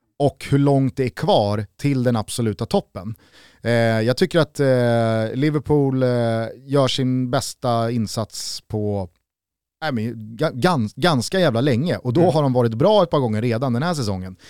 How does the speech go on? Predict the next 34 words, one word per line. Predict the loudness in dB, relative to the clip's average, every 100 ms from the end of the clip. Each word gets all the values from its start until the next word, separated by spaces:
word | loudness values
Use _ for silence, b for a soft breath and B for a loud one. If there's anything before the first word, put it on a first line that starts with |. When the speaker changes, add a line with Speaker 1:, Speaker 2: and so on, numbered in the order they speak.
| B B
Speaker 1:
Men | -2
det | 0
här | 2 2
var, | 2 2 2 -2 -2
nej, | 0
det | 0
här | 0
var | 0
något | 0
annat, | -2 -2 -4
alltså. | -6 -6 -4
Jag | 0 2 2 2 0 -2
är | -2 -4 -4
full | -8 0 2 2
av | 2 2
beundran | 4 4 4 4 2 2
för | 2 4 4
Jürgen | 4 2 2
Klopp, | 0 0 -4 B B B
hur | 4 4 6
han | 2 2
lyckas | 2 0 -2 -2
liksom | -2 -2 -2
återigen | 2 0 0 -2 0 2 0
tanka | 0 0 -2 -2 0 2 0 -6
den | -4 -2
här | -2
bilen | -2 -2 -2 -4
full | -2 0 0 -2 B B B
med | 0
ny | 2 2 2
dieselsoppa | 2 0 -2 -4 -6 -4 -4 -2
och, | 0 -2 0
och, | -2 -2 -2 -4 -4 -8